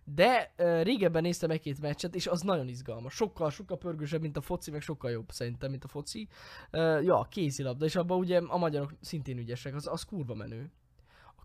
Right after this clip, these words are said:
Kö-, kézilabda nagyon, nagyon jó, illetve amúgy, amit még élvezek, az a vízilabda. De főleg azért, mert amit csinálnak egymás alatt a vízben, az zseniális. Tehát, hogy ahogy lehúzgálják egymást, az, az, az valami hihetetlen.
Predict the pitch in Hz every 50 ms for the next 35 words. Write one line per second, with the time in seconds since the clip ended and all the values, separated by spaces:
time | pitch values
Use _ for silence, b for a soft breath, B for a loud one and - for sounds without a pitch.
0 | - - 247 302 320 - - - 311 359 269 180 175 156 160 170 165 160 151 147
1 | 147 156 180 214 247 - 190 180 175 175 185 202 220 262 285 277 262 B B B
2 | B B B - 269 311 381 - 180 - - 214 220 151 175 185 214 262 294 247
3 | 208 208 196 196 165 170 170 156 156 170 185 226 359 311 233 202 190 196 165 190
4 | 196 175 - 147 135 131 113 117 98 - - 127 117 160 170 170 - - 381 294
5 | 214 185 208 208 196 202 185 180 175 175 180 180 - - 208 180 151 151 147 165
6 | 160 147 139 123 127 151 139 135 139 156 170 175 170 151 156 151 143 135 151 139
7 | 127 117 135 - 113 120 - - - - 156 156 147 160 151 127 135 160 160 160
8 | 160 156 147 143 139 131 131 135 120 123 131 135 147 135 135 131 131 - 147 143
9 | 135 B B B B B B B 175 165 165 143 156 165 160 160 160 156 156 151
10 | 147 156 151 180 143 120 120 123 123 - 147 151 151 180 220